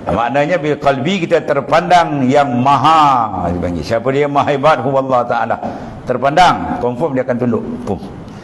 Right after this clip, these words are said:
Bermakna, kalau dia masih rasa dia hebat lagi, mana dia belum nampak. Dia nampak, confirm dia akan tunduk. Eh, pum, habis. Hilang diri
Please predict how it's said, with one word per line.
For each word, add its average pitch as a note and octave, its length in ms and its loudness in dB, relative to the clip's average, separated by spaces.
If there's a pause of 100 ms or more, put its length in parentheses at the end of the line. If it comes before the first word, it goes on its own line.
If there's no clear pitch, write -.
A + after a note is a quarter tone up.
(400)
Bermakna, C3 320 0
kalau E3 320 4
dia F3+ 120 0
masih D#3 280 0
rasa D3+ 240 0
dia C#3 160 0
hebat D3 240 2
lagi, E3+ 160 0
mana E3+ 240 0
dia D#3+ 160 -2
belum D#3+ 240 -2
nampak. D3+ 240 -4 (1040)
Dia A#2+ 80 0
nampak, D#3 320 2
confirm F#3 400 4
dia D#3+ 140 2
akan D#3+ 100 0
tunduk. D3 320 0
Eh, G2+ 80 0
pum, A#2 480 -4
habis. - 480 -4
Hilang C3 320 2
diri B2 240 2